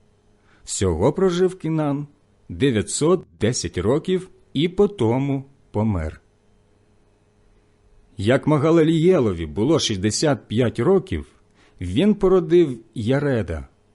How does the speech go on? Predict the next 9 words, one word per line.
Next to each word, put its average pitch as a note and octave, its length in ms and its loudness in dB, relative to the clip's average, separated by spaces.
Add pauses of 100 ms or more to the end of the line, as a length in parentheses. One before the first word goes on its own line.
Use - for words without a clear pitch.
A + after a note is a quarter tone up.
(340)
а B2 120 0
породивши A#2 720 0
його, D#2 380 -6 (400)
жив B2+ 460 2
Магалалієл G#2 1000 -2
ще - 520 0
вісімсот F#2 680 -4
тридцять B2 480 -4
років E3 540 0